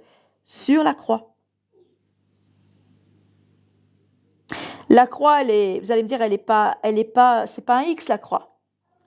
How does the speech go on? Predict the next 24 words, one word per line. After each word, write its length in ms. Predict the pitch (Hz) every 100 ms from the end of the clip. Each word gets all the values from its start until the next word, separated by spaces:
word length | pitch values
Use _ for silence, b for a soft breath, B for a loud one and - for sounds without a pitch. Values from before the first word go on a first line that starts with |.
| _ -
Si. 360 | - 285 294 - _ _ _ _ _ - B B B B _
Pas 160 | 302 302
dans 140 | 262
le 60 | 247
sens 380 | - 247 247 254
où 60 |
vous 140 | 214 233
l'entendez 500 | 220 226 226 214 214
comme 180 | 208
ça, 400 | 202 - 240 - -
mais, 420 | 202 214 240 233 -
euh, 220 | 190 -
dans 220 | 180 175 277
le 60 |
sens 260 | 277 254 240
comme 140 | 233
ça, 180 | 226 220
comme 180 | 254 240
un 60 |
plus. 540 | 233 - 226 - - - _ _ _
Mais, 240 | 196 196 185
euh, 120 | - -
voilà, 220 | - 208 190
là, 140 | 220